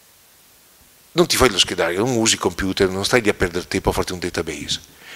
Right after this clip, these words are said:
ma disponi i libri in maniera intelligente, in modo che quando lo cerchi, quando lo riponi, quando aggiungi un libro nuovo,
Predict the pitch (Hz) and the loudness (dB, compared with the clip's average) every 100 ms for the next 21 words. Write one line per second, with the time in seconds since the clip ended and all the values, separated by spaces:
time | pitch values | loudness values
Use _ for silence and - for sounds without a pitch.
0 | - - 98 110 - 131 156 143 113 107 | -10 -2 0 2 2 2 0 -2 -2 0
1 | 123 139 90 101 95 87 80 117 87 76 | 0 0 0 0 -2 -8 0 2 2 0
2 | 87 - - - - 104 120 - 98 98 | -14 -14 -16 -12 -2 4 4 4 0 0
3 | 95 85 82 117 110 101 147 180 - - | 0 0 0 2 2 0 -4 -4 -8 -20
4 | _ _ _ 98 92 85 87 87 - 104 | _ _ _ -2 0 -2 -4 -2 2 2
5 | 101 120 165 - - 110 95 95 104 98 | 2 -2 -6 -10 -6 -2 -2 0 -2 -4
6 | 90 87 101 113 90 90 139 | -6 0 0 2 2 4 4